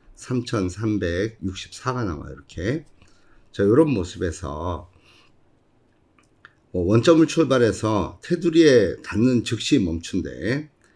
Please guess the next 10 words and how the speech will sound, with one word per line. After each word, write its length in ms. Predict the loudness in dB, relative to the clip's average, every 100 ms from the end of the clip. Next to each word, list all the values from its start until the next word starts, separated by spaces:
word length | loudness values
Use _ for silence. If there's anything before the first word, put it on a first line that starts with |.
| _ _
자, 200 | -6 -2
그런데 320 | 2 4 4
이제 200 | 2 -2
격자점을 880 | -4 -4 2 0 2 2 4 4 0
어떻게 300 | -4 -2 0
움직이느냐가 800 | 2 0 -2 -2 -4 -6 -10 -12
중요하네. 920 | -4 -2 -2 -4 -10 -6 -2 -2 -4 _ _ _ _ _
자, 460 | -6 -4 -4 -8 -14 _ -20 _ -16
상식적으로 500 | -8 -2 0 2 0
생각해서 760 | 0 -2 -2 -4 -2 -4 -6